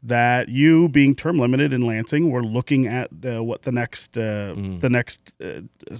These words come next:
Speaker 1: opportunity to serve might look like, and that you were eyeing a run for the fifth District City Council seat, which is
Speaker 2: Mm.
Speaker 1: right now held by Mary Sheffield. That's a district on the east side of Detroit that includes your Senate district.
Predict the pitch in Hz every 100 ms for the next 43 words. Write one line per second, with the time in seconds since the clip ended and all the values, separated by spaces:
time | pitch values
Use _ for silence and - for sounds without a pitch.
0 | - 127 127 143 143 131 127 113 - 139
1 | 190 139 117 139 156 151 165 185 - -
2 | - - _ 165 170 - 226 220 - 190
3 | 214 220 160 151 170 180 - - 170 143
4 | 131 123 123 131 92 113 - 135 131 139
5 | 135 123 - 196 226 - - 151 131 147
6 | 156 - 117 135 185 208 160 135 98 80
7 | - 90 95 98 110 135 131 117 120 104
8 | 113 107 107 107 - - _ 120 113 110
9 | 139 123 139 131 131 - - _ - 139
10 | 151 127 143 - 143 - 131 127 123 120
11 | 120 143 - 143 131 139 139 - 131 120
12 | 120 - 151 147 147 127 117 117 - 135
13 | 156 135 143 - 98 - 92 - 180 170